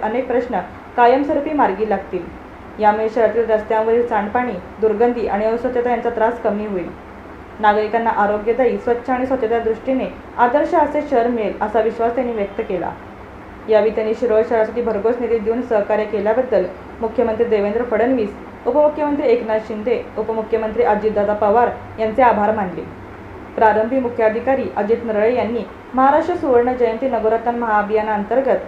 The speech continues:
शिरोळ शहरात एकसष्ट पॉइंट पस्तीस कोटींचा मलनिःसरण व भुयारी गटार प्रकल्पात सहा एम एल डी क्षमतेचे मलनिःसरण केंद्र,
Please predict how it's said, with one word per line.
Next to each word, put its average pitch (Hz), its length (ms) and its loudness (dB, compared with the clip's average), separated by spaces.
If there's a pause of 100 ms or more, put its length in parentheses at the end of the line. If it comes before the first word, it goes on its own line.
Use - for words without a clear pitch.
(340)
शिरोळ 226 340 4
शहरात 226 280 4 (360)
एकसष्ट 302 400 -2
पॉइंट 277 300 2
पस्तीस 254 380 0
कोटींचा 247 520 2 (280)
मलनिःसरण 233 640 2
व 277 100 0
भुयारी 226 360 4
गटार 233 280 0
प्रकल्पात 233 500 0 (500)
सहा 262 200 4 (100)
एम 240 120 0
एल 240 280 2
डी 262 60 -2
क्षमतेचे 226 500 0
मलनिःसरण 240 580 0
केंद्र, 226 360 0